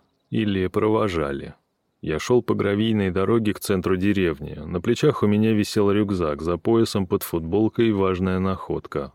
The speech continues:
а рядом бежал Рыжий. Котяра словно понимал, что нам предстоит, и разбудил меня ни свет ни заря. Хотя я был не против. На счастье, Татьяна не сдержала обещания, а я выдохнул.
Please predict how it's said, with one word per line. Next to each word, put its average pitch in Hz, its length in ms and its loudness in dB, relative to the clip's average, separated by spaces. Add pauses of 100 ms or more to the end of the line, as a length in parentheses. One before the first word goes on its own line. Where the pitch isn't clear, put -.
а 80 140 -4
рядом 110 420 2
бежал 90 440 2
Рыжий. 73 540 -4 (560)
Котяра 98 380 0
словно 113 420 2
понимал, 117 540 2
что - 180 -4
нам 80 220 -2
предстоит, 117 600 2
и 123 60 6
разбудил 107 580 4
меня 127 300 4
ни 123 140 4
свет 98 340 0
ни 101 120 2
заря. 92 560 0 (380)
Хотя 85 340 -2
я 107 220 2
был 104 200 2
не 107 120 2
против. 80 580 -2 (840)
На 80 200 -4
счастье, 104 500 0
Татьяна 110 480 4
не 104 180 4
сдержала 98 560 2
обещания, 73 800 -4
а 101 140 -4
я 110 160 2
выдохнул. 78 720 -4